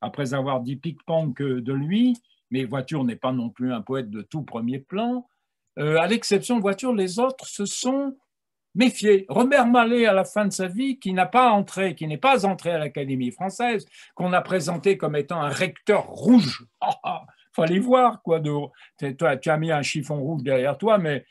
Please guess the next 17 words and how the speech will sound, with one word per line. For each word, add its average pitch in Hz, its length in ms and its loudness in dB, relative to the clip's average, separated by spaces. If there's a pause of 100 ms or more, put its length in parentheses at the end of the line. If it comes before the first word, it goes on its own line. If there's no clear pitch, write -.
(200)
le 131 120 -4
recteur 143 360 0
Mallet 147 360 -2
me 156 120 -2
l'aurait 131 260 -2
fait 127 180 -6
enlever 147 380 -6
tout 175 120 -12
de 156 80 -14
suite. 220 380 -6 (420)
Et 170 100 -4
donc, 262 340 4
euh, 214 220 2 (240)
le 185 160 4
recteur 208 440 4
Mallet, 233 640 2 (360)
euh, 170 320 2